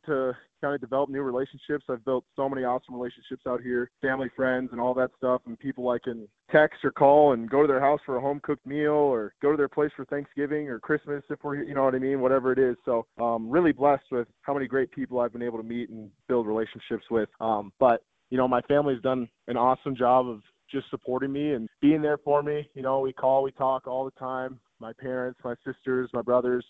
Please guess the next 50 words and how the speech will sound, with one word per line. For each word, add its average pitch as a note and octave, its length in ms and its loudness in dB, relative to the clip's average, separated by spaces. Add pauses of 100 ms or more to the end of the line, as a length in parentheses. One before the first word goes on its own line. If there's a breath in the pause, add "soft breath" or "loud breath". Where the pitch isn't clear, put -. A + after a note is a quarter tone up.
(140)
um, A2+ 380 0
you A#2 100 -6
know, A2+ 220 -4 (100)
my A#2 160 -4
fiance, C3 360 -4
her C3+ 380 2
family, C3 320 -2
all B2 140 4
that B2+ 200 0
stuff. B2+ 320 2
They B2+ 80 -6
all B2+ 280 2 (120)
make D#3 180 0
it D#3 60 0
out D3+ 220 6
for D3 100 -4
games, D#3 460 -6
and A2+ 260 -8 (140)
my C3+ 120 -2
mom's D3 320 -2 (140)
been C#3+ 120 -4
to C#3 60 0
every C#3+ 220 2
game, D3 480 -2
every D3 160 -2
home C#3+ 260 -2
game D3+ 200 -2
this D3+ 140 -4 (100)
year, D3 320 2
and A#2 120 -6
I've A2+ 140 -6
had A#2 260 -4
my A#2 120 -6
dad C3 280 0
here C3+ 220 -4
a C3+ 40 -6
few C3+ 200 -12
times, C3 480 -6
and, A2 220 -10 (180)
um, G#2+ 380 -6 (120)
you A#2 120 -8
know, A#2+ 200 0 (120)
it's B2 160 -6
just - 160 4
awesome C3+ 340 4
to B2+ 60 -6
be C3+ 100 0
able B2+ 160 0
to A#2+ 100 -2
have, B2 220 0